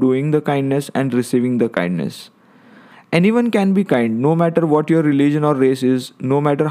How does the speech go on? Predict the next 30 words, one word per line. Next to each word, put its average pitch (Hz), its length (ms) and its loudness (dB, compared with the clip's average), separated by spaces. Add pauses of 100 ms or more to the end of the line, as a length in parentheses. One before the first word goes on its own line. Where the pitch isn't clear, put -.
how 139 100 2 (220)
old 139 140 2
you 131 160 2
are, 127 180 0 (260)
or 131 100 0 (100)
how 139 80 2 (100)
much 147 140 -4 (100)
money 131 140 0
you 135 260 0
have 127 160 0
in 123 100 -2
your 123 240 0
bank 120 200 -2
account, 117 420 -2 (140)
or 143 120 -4 (120)
how 156 200 0
many 165 120 0 (120)
friends 151 300 -2
you 147 140 0
have 135 100 0
on 139 260 -2
Facebook, 135 400 0
or 147 240 2
how 139 80 -2
many 143 220 -2
people 139 500 0
like 127 140 0
your 135 120 2 (120)
Instagram 120 480 -2
posts. 98 400 -4